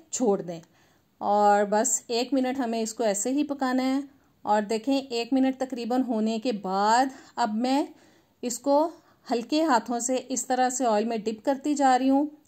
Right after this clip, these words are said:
अगर स्लाइस को जुड़ जाए तो उसको आप खोल लीजिएगा।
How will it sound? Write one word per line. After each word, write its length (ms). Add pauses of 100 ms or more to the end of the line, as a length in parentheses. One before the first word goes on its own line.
अगर 160
स्लाइस 400
को 140
जुड़ 240
जाए 200
तो 160
उसको 200
आप 200
खोल 240
लीजिएगा। 640